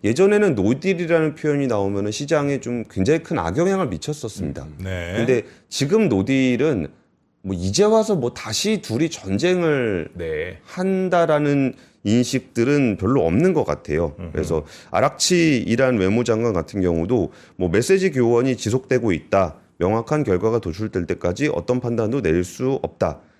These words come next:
Speaker 1: 사안이 최종 확정될까지 현 단계에서 제기되고 있는 모든 이야기와 시장에 떠드는 추측이나 억측은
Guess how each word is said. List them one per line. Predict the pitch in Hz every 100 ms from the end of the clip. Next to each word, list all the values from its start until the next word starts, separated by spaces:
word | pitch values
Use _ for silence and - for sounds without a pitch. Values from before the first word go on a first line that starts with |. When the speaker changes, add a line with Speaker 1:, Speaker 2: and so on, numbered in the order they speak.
| _
Speaker 1:
사안이 | - 135 135 143
최종 | 131 175 165 160
확정될까지 | 160 170 139 127 98 92 151 190 - _
현 | - 196 190
단계에서 | 101 113 131 135 127 117
제기되고 | 92 92 95 92 92
있는 | 98 117 85
모든 | 98 147 175
이야기와 | 95 90 85 78 90 127
시장에 | 151 - 143 135
떠드는 | 135 147 160 156 151
추측이나 | - - - 151 - 135
억측은 | 123 90 - 110 143 190